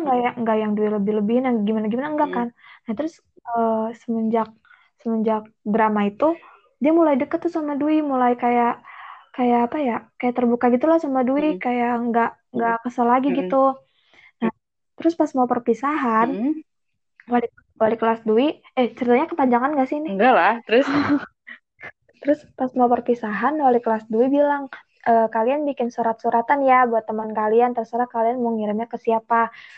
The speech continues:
Speaker 1: Nah, di situ sumpah Dwi bingung. Gue mau ngasih ke siapa?
Speaker 2: Mm-mm.
Speaker 1: Karena, karena kalau Dwi, misalkan Dwi ngasih, kan Dwi kan berteman berempat
Speaker 2: Mm-mm.
Speaker 1: nih ya.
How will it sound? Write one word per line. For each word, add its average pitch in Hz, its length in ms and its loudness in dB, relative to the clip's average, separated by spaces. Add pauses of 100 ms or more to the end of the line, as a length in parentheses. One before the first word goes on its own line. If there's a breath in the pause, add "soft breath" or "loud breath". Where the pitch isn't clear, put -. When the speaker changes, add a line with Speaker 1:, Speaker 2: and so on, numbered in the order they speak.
(120)
Speaker 1:
Nah, 233 80 6
di - 320 -4
situ 269 320 2
sumpah 277 320 4
Dwi 294 240 2
bingung. 240 320 -8 (480 loud breath)
Gue 285 160 2
mau 285 160 4
ngasih 247 320 -6
ke 262 80 -4
siapa? 247 720 2
Speaker 2:
Mm-mm. - 320 -14
Speaker 1:
Karena, 247 400 2 (480 loud breath)
karena 269 240 0
kalau 294 240 2
Dwi, 254 240 2
misalkan 254 320 -2
Dwi 320 160 0
ngasih, 285 400 -2
kan 320 240 0
Dwi 311 80 0
kan 349 240 2 (160)
berteman 247 400 0
berempat 226 400 0
Speaker 2:
Mm-mm. 190 80 -4
Speaker 1:
nih 233 160 4
ya. 202 60 -2